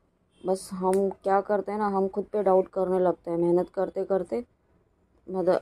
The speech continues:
हम खुद पे ही डाउट करने लगते हैं, वो नहीं करना है आपको। ओके, और उसके बाद next आया है भूमि,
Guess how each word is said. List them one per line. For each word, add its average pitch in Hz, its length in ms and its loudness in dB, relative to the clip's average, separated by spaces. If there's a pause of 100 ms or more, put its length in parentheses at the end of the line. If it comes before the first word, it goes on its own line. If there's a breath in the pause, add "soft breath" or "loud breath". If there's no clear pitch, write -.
हम 185 240 -2
खुद 202 220 -6 (100)
पे 220 60 0
ही 214 160 2
डाउट 190 300 4
करने 175 320 -2
लगते 165 260 -2
हैं, 175 80 -4
वो 202 180 4
नहीं 214 200 0
करना 175 280 -4
है 160 100 -2
आपको। - 340 -12
ओके, 262 220 -12 (1800)
और 185 100 -8
उसके 190 300 -8
बाद 190 320 2
next 185 380 0
आया 175 220 0
है 196 180 -2 (240)
भूमि, 180 420 4